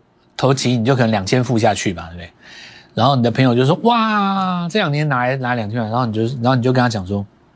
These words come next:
：“因为我在俄乌战争的时候危机入场。”对不对？你就很帅气的这样跟他讲。那我讲这件事情的意思就是告诉各位，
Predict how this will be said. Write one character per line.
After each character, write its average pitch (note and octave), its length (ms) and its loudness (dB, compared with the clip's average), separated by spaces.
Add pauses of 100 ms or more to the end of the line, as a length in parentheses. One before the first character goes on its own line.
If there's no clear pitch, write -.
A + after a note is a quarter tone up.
(1400)
：“因 E3+ 80 0
为 F3+ 80 4
我 B2 160 4
在 C3 460 0 (840)
俄 F#3+ 140 2
乌 E3 160 4
战 C#3+ 240 0
争 B2+ 140 0
的 A#2+ 100 -2
时 G#2 140 -6
候 A2 80 -2
危 G2 180 -8
机 G#2 220 -6
入 G2+ 180 -6
场。” - 220 -10 (1080)
对 G#2 80 -6
不 G2 60 -6
对？ F2+ 200 -14
你 A2+ 80 -6
就 B2 220 2
很 G#2+ 240 -2
帅 C#3+ 240 2
气 B2+ 160 0
的 A2 80 -2
这 A#2+ 60 0
样 A2+ 120 0
跟 G#2 80 -4
他 G2+ 80 -4
讲。 - 200 -10 (560)
那 A3+ 100 4
我 B3 160 2
讲 E3 180 -2
这 G#3+ 80 0
件 A3+ 80 -2
事 G#3 160 -2
情 D#3+ 140 -2
的 D3+ 80 -2
意 F3+ 100 0
思 C3+ 140 -4
就 C3 140 -2
是 C#3 100 -4
告 C3+ 160 0
诉 C3 100 -4
各 A#2+ 180 -2
位， G#2 260 -4